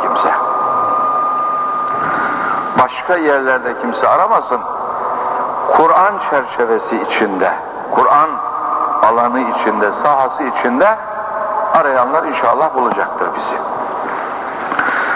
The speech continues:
Bunu da tabii tembih ederken bir hikmete binaen, bir hikmeti var.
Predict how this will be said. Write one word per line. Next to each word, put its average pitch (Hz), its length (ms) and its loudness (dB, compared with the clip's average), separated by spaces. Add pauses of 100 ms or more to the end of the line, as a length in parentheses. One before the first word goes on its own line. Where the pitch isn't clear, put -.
(240)
Bunu 196 220 4
da 190 120 4
tabii 170 360 2 (1500)
tembih 160 480 4
ederken 196 520 0 (100)
bir 143 160 2
hikmete 151 640 0
binaen, 143 460 2 (1300)
bir 147 220 4
hikmeti 139 420 0
var. 170 180 4